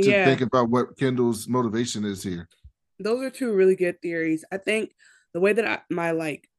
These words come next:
Speaker 2: body interpreted it without, like, my mind going into it was he is trying to call his bluff. Like, something about it just didn't sit right with Kendall, and he was like, "All right, like, if you say that,"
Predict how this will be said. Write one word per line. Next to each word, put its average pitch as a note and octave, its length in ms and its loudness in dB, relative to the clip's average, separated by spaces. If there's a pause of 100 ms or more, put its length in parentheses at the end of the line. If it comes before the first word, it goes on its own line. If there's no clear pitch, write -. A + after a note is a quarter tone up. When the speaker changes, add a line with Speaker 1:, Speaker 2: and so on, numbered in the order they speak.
(100)
Speaker 2:
body D3+ 500 -2
interpreted G3 600 -2
it G#3 180 -4
without, D#3+ 300 -6 (260)
like, D3+ 180 -8
my D3 120 -8
mind E3 480 -4
going F3 200 -2
into F3+ 260 -2
it E3+ 100 -2
was D3+ 460 -4 (420)
he F#3+ 720 -4
is E3 520 0
trying D#3+ 260 -6
to D#3 60 -12
call D3+ 180 -8
his D#3 180 -8
bluff. D3+ 460 -10 (360)
Like, E3+ 160 -2
something F#3+ 380 -2
about E3+ 260 0
it E3 100 0
just E3 260 -6 (260)
didn't E3 300 0
sit D#3 160 -4
right D3+ 200 0
with D#3 160 -6
Kendall, E3 280 -2
and D#3 100 -2
he D3+ 80 0
was D3+ 100 -6
like, C#3+ 140 -6
"All D3 100 -6
right, C3+ 240 -4
like, C3+ 200 -6
if D3 160 -8
you D3 80 -8
say D3+ 220 0
that," D3 180 -4